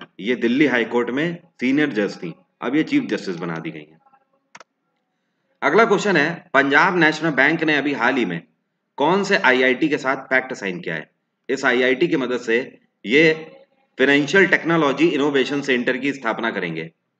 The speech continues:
पीएनबी यहाँ पर मदद ले रहा है आईआईटी कानपुर की। अब देखो, ये फिनटेक इनोवेशन सेंटर है क्या? इसका मेन मकसद ये होगा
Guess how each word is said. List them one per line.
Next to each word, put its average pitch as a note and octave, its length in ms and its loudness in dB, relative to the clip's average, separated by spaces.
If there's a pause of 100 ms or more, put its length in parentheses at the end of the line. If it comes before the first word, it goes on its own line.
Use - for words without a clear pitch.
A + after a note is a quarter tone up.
(140)
पीएनबी C#3+ 440 4
यहाँ C3 180 2
पर C#3 120 -2
मदद B2 340 -4
ले A2 100 0
रहा G#2 100 0
है A#2 140 -2
आईआईटी G2+ 440 -4
कानपुर F#2+ 380 -8
की। - 160 -20 (840)
अब C#3+ 100 -2
देखो, E3 260 6
ये G#3+ 160 6
फिनटेक E3+ 460 0
इनोवेशन D#3 520 0
सेंटर C#3+ 360 -4
है A#2 180 0
क्या? F#2 240 -6 (500)
इसका A#2 260 2
मेन D#3+ 360 2
मकसद D#3 340 -2
ये C#3+ 100 0
होगा A#2 560 -4